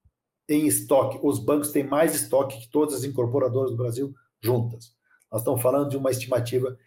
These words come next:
de vinte e um bilhões de reais de imóveis nos bancos. Por que que banco não vende mais, então não torra para liquidar tudo isso? Porque se eles fizerem isso,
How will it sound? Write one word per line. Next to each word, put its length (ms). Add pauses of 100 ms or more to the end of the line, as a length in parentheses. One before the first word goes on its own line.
(180)
de 120
vinte 400
e 60
um 220 (220)
bilhões 680
de 100
reais 560 (360)
de 260
imóveis 760 (280)
nos 380
bancos. 380
Por 240
que 160
que 100
banco 400
não 240
vende 320
mais, 320
então 240
não 280
torra 440 (220)
para 160
liquidar 420
tudo 220
isso? 260 (640)
Porque 200
se 120
eles 160
fizerem 420
isso, 320